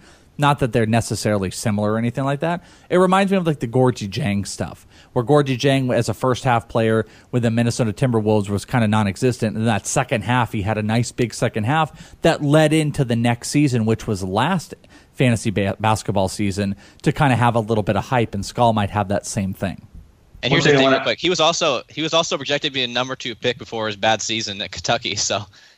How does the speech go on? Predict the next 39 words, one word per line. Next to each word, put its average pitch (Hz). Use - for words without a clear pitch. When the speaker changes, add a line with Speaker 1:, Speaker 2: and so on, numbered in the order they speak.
Speaker 2:
like, 107
his 120
Speaker 3:
Mm-hmm. 113
Speaker 2:
upside, 120
everyone 123
knows 113
he 107
has 98
ex-, -
extreme 107
upside. 92
So, 85
go 127
ahead, 110
Speaker 3:
Yeah, 113
Speaker 2:
Mike. 120
Speaker 3:
I -
was, 135
I 139
was 147
gonna 135
add 120
that 113
his 135
competition 143
for 113
minutes 127
is 107
Kosta 120
Koufos 113
and 104
Anthony 104
Tolliver. 92
Speaker 2:
<laughs> -
Speaker 3:
Like, 226
Speaker 1:
Not 113
so -
Speaker 3:
he's 143
Speaker 1:
bad. 190